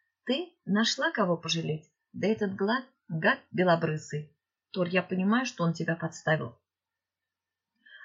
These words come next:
Но не при свидетелях же». «Это да». Похоже, теперь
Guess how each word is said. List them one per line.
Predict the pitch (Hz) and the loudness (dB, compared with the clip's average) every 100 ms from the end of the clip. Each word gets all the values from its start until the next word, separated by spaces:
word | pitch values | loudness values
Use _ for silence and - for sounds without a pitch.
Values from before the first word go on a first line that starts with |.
| - | 0
Но | 196 | 6
не | 220 220 | 8 6
при | - 208 | 2 -2
свидетелях | 220 214 254 214 165 165 | 0 0 0 0 0 0
же». | - 147 _ _ _ _ _ _ _ | -2 -4 _ _ _ _ _ _ _
«Это | 196 247 | -2 2
да». | 233 185 185 - _ _ _ _ _ _ _ _ _ _ _ - - - - - | 4 4 0 -4 _ _ _ _ _ _ _ _ _ _ _ -20 -14 -14 -14 -6
Похоже, | 226 226 269 247 | -2 -2 0 -2
теперь | - - 240 240 | -2 4 4 4